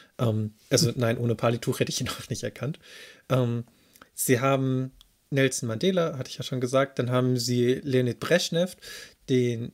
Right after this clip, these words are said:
Speaker 1: Nachfolger von Khrushchev und Vorgänger von Andropow, äh, den Generalsekretär der K P D S U.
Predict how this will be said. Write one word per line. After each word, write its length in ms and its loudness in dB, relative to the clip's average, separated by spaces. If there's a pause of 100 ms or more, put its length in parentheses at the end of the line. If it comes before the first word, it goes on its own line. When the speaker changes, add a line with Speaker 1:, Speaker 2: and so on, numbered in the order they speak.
Speaker 1:
Nachfolger 960 0
von 220 -4
Khrushchev 640 0
und 220 -2
Vorgänger 520 0
von 240 -4
Andropow, 580 0 (520)
äh, 160 2
den 500 -2 (120)
Generalsekretär 840 -2
der 180 -2
K 140 -4
P 120 -4
D 120 -6
S 160 -8
U. 240 -2